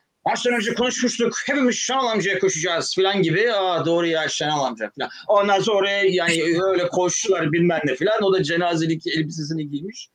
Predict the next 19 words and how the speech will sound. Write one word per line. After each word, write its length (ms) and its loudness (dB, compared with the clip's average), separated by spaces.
Yani 520 2
bırakın 360 6
bu 60 4
soytarılığı, 840 4
bir 140 0
yere 240 6
de 60 4
gitmez. 840 -2
Ondan 340 4
sonra 260 0
der 160 0
ki, 80 0
"Çocuklar 500 0
çok 240 0
çalıştılar." 760 -2
E, 120 4
işte 180 0
şans 380 -2
dedi-, 240 4